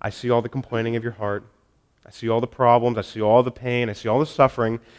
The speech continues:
I see all the things that you've done wrong. I've seen all the things that you would,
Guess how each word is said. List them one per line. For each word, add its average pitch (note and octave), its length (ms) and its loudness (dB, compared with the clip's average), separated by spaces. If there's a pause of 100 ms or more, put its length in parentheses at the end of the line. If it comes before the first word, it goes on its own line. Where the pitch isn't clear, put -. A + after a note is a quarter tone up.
(120)
I B2+ 80 -2
see C#3 140 2
all D3+ 80 10
the G3 80 4
things F#3+ 200 4
that D#3 60 -4
you've D#3 100 6
done D3+ 160 8
wrong. D3 300 8
I've B2+ 80 0
seen C3+ 160 -2
all C3+ 160 10
the F3+ 60 4
things E3+ 260 0
that C#3+ 60 2
you C#3+ 160 8
would, C3+ 220 8